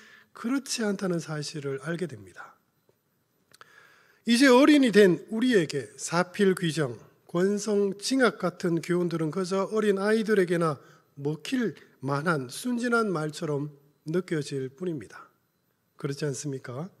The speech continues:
냉혹한 현실은 착한 사람일수록 영악한 사람에게 속기 시-, 일수이고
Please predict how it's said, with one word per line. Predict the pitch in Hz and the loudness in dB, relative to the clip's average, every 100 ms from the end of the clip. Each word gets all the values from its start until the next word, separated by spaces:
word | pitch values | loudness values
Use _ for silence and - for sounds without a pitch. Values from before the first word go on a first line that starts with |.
| _ _ _ _ _ _ _ _ _ | _ _ _ _ _ _ _ _ _
냉혹한 | - 185 247 262 277 254 | 6 8 8 8 6 6
현실은 | 247 220 226 185 135 113 | 4 4 4 2 2 -2
착한 | - 202 202 190 | -4 -2 0 0
사람일수록 | 175 185 180 170 151 - 151 139 - - | 0 2 2 2 -2 -2 0 -2 -4 2
영악한 | 196 202 202 202 185 | 6 6 4 2 2
사람에게 | 185 185 175 165 160 156 | 2 0 0 0 -2 -4
속기 | 151 240 - 175 | -6 -12 -8 -6
시-, | 147 - - - - - | -6 -12 -16 -20 -14 0
일수이고 | 214 247 - 254 131 139 123 - | 2 2 2 0 0 -2 -6 -10